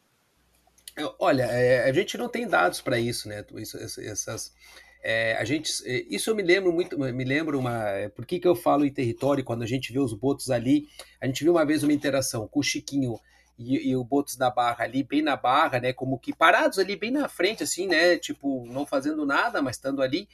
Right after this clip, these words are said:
e em outra saída a gente viu ele interagindo com os botos, é, que não são os que entram.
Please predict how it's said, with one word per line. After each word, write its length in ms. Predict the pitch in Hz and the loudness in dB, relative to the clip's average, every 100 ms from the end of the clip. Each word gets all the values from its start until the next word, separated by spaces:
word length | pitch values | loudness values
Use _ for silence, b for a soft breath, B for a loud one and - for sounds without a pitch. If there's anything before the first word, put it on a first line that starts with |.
| b b b b - | b b b b -4
e 200 | 233 262 | 0 2
em 40 | |
outra 260 | 214 208 196 | 2 0 -2
saída 300 | 175 175 185 | 2 2 2
a 20 | |
gente 240 | 185 - | 0 -4
viu 180 | 147 175 | 2 4
ele 120 | 180 | 4
interagindo 520 | 190 180 170 147 165 151 | 0 2 4 2 -2 -4
com 100 | 175 | -8
os 100 | 139 | -4
botos, 640 | 135 165 - 160 - - - | -2 -2 -2 -6 -6 -12 -4
é, 280 | 131 135 | 0 0
que 180 | 139 - | -2 -4
não 180 | 165 175 | 0 0
são 160 | - 165 | 0 -6
os 80 | |
que 240 | - 185 151 | -6 -2 0
entram. 320 | 131 107 95 | 0 -4 -14